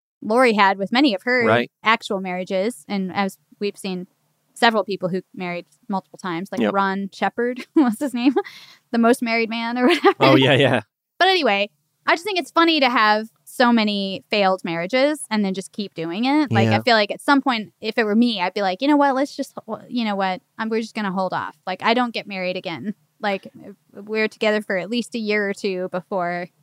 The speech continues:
Speaker 2: Right.
Speaker 1: anything goes down."
Speaker 2: Well
Speaker 1: Especially with some of them are like, there's literally a couple months between
Speaker 2: It, it is, and
Speaker 1: the divorce and the marriage.
Speaker 2: to me, I'm like, in her heart and mind,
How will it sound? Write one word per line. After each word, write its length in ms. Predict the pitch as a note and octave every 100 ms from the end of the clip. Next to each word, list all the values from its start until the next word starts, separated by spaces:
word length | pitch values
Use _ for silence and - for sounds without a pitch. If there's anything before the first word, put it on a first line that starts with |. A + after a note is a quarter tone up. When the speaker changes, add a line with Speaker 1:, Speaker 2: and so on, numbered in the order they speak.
| _
Speaker 2:
Right. 360 | - A2 G#2 F#2+ -
Speaker 1:
anything 540 | G#3+ - G#3 F#3+ F#3+ - -
goes 220 | F#3+ F3+
down." 320 | G3 F3 D#3+ - _
Speaker 2:
Well 180 | G3+ G#3+
Speaker 1:
Especially 400 | F4+ A4 - F#4
with 120 | C4+
some 160 | - G4+
of 60 | A#4
them 160 | E4 B3+
are 100 | A#3
like, 240 | G#3 G3
there's 180 | C#4 B3+
literally 420 | D4 C#4+ C4+ A3
a 40 | F3+
couple 340 | - D4 G3+
months 420 | D#3+ B3+ D#4+ -
between 580 | - - G3+ F#3 E3+ F3+ - _ _ _ _
Speaker 2:
It, 160 | F#3 F#3 G#3+
it 100 | F3
is, 220 | A#3+ B3
and 180 | G3 - _ _ _ _ -
Speaker 1:
the 140 | A3
divorce 440 | G#3 G#3 A3 G#3 -
and 140 | G3+
the 40 | F3+
marriage. 540 | F3+ E3+ D3+ E3+ -
Speaker 2:
to 140 | - G#3
me, 200 | A3 B3+
I'm 140 | G3
like, 240 | F3+ E3+ -
in 160 | F#3+ G3+
her 560 | - - A3 A3+ A3 - _ _
heart 300 | E3 - F3+ -
and 180 | C#3+
mind, 640 | C3+ D3+ B2 G2 G2 - -